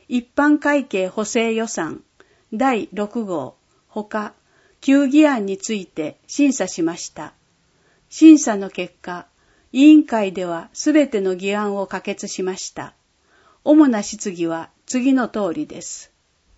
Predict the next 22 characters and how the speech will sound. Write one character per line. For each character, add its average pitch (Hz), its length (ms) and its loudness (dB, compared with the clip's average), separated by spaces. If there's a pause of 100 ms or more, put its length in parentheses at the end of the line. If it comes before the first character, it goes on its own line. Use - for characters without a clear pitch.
(1000)
議 240 380 -6 (300)
二 277 200 4
十 233 280 -4
七、 185 420 -4 (440)
一 240 140 -6 (120)
般 302 260 4
会 294 260 0
計 190 280 -2
補 214 160 -6
正 254 300 0
予 226 140 0
算 170 380 -6 (840)
第 254 420 -4
六 214 360 -8
号。 175 340 -8 (1000)
主 285 240 0
な 226 180 0
内 180 340 -4
容。 170 340 -8 (880)
燃 269 320 4
料 277 240 4
費、 233 400 -14